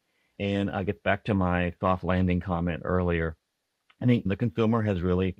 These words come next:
kept the economy afloat up to this point, right? We've seen a lot of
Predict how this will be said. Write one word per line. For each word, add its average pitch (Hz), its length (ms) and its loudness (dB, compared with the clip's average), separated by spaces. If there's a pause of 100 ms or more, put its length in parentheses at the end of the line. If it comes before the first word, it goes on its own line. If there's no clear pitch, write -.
kept - 340 -4 (100)
the 98 80 -2
economy 101 460 0
afloat 107 320 -4
up - 140 -8
to - 40 -6
this - 240 -14
point, - 260 -14
right? - 220 -12 (100)
We've - 220 -10
seen 87 140 -6
a 90 60 -6
lot 90 260 -2
of 90 120 -2